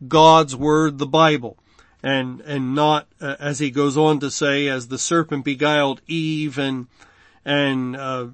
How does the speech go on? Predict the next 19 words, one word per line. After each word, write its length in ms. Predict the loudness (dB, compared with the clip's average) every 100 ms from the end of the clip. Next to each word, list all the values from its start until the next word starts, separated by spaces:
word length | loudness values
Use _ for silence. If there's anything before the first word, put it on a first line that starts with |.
| -18 -20 -12
and 180 | -6 -2
then 380 | -2 -4 -8 -12
somebody 460 | -10 0 0 0 -4
comes 340 | -2 -4 -2
with 160 | -6 -6
another 380 | -4 -2 -2 -4
Jesus 640 | -6 -6 -6 -6 -6 -6
and 100 | -6
another 380 | -4 -4 -2 -4
spirit 440 | -4 0 0 0
and 140 | -4
another 400 | -4 -2 0 -2
gospel, 680 | -2 0 0 -2 -8 -8 -8 _ _ _ _ -4
and, 260 | -2 -2 -6
and 200 | -6 -6
you 80 |
give 340 | -4 -4 -4 -4
heed. 460 | -6 -4 -4 -10 _ _ _ _ -10
No. 680 | -4 2 4 6 4 2